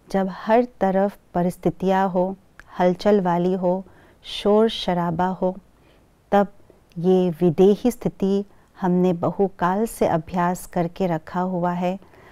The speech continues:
हमने विदेही स्थिति को स्टॉक में जमा करके रखा है, तो हम pass with honors बनेंगे। ये स्थिति न केवल अंतिम पेपर में pass with honors बनाते हैं, लेकिन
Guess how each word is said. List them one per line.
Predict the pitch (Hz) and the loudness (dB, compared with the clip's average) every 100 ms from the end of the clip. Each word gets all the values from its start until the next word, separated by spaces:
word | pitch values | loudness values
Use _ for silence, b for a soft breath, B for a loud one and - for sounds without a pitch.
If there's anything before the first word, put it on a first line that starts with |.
| b - | b 0
हमने | 180 185 185 | 2 4 2
विदेही | 175 170 180 180 202 | 2 0 2 0 0
स्थिति | 202 170 - 180 190 196 b b b - | -2 -10 -4 -2 -2 -6 b b b -4
को | 190 185 | -2 -2
स्टॉक | - - 208 233 - | -2 -2 0 0 0
में | 208 | 0
जमा | 196 175 175 180 | 2 0 0 0
करके | 190 180 - 180 | -2 -4 -4 -4
रखा | 160 - 180 | -4 -6 -6
है, | 175 175 180 _ b b b b _ - | -4 -4 -6 _ b b b b _ 2
तो | 202 208 | 2 2
हम | 190 190 - | 0 -2 -2
pass | 175 175 - | -4 -4 -4
with | 180 - | -6 -4
honors | 151 156 151 160 - | -2 0 -2 -4 -4
बनेंगे। | 165 147 80 85 156 _ _ _ _ _ B B B B B B _ _ _ _ - | -2 -2 -4 -8 -12 _ _ _ _ _ B B B B B B _ _ _ _ 0
ये | 196 269 | 6 6
स्थिति | 277 - - 220 220 | 6 -4 0 2 2
न | 214 | 2
केवल | 202 208 185 202 208 - - | 2 0 2 2 2 -2 -2
अंतिम | 185 185 - 262 277 277 - - | 2 2 4 6 6 4 -2 0
पेपर | 185 - 208 | 2 4 2
में | 202 202 - | 4 0 0
pass | 185 185 - | -2 -2 -2
with | 196 - | -4 0
honors | 170 175 185 175 | 0 2 0 -2
बनाते | 180 170 165 165 180 | -2 0 0 0 -2
हैं, | 185 202 _ B B B B B | -2 -6 _ B B B B B
लेकिन | 170 165 202 202 | -2 0 0 0